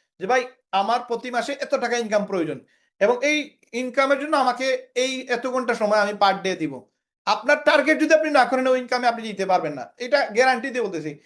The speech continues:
আপনাকে টার্গেট করাই লাগবে। টার্গেট করলে দেখবেন আপনি ওই ইনকামে যেতে পারবেন। Otherwise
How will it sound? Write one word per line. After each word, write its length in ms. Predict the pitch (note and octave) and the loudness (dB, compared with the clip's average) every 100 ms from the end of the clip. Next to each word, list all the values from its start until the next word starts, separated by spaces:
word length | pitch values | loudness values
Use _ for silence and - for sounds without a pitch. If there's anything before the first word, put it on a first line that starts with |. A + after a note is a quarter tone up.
| _ - | _ 0
আপনাকে 300 | G3+ C4 C#4 | 2 0 0
টার্গেট 300 | C4+ C4 D4 | 2 2 0
করাই 280 | D4 D4 C#4 A3 | 6 6 8 6
লাগবে। 180 | D#3 D#3 | 4 2
টার্গেট 280 | B3 C#4 D4 | 2 2 2
করলে 180 | D4 D4+ | 4 4
দেখবেন 220 | C#4 C4+ | 2 -4
আপনি 160 | B3+ B3+ | -4 -6
ওই 60 | |
ইনকামে 200 | B3 A#3+ | -6 -4
যেতে 180 | A3 G3 | -4 0
পারবেন। 220 | F#3+ F#3 | 0 0
Otherwise 360 | F#3 F#3+ G#3+ | 0 0 0